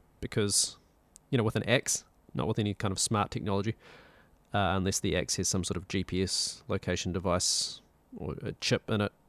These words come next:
which I'm sure is also coming because why are we gonna be allowed to own sharp things?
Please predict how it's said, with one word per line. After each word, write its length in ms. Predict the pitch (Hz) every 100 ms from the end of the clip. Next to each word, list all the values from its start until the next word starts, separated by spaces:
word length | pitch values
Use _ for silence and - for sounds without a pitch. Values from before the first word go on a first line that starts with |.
| -
which 420 | 107 - - -
I'm 100 | -
sure 400 | 95 - 110 101
is 160 | 107 110 -
also 360 | - 147 - 113
coming 360 | 139 143 156
because 580 | 143 131 143 131 - - - _ - _ _ _ - - - - _ _ _ _ _ _
why 160 | 127 127
are 60 |
we 120 | 135 139
gonna 140 | 143
be 100 | 139
allowed 280 | 139 135 135
to 120 | 139
own 220 | 139 139
sharp 440 | 123 - 165 156 -
things? 540 | 117 95 85 - -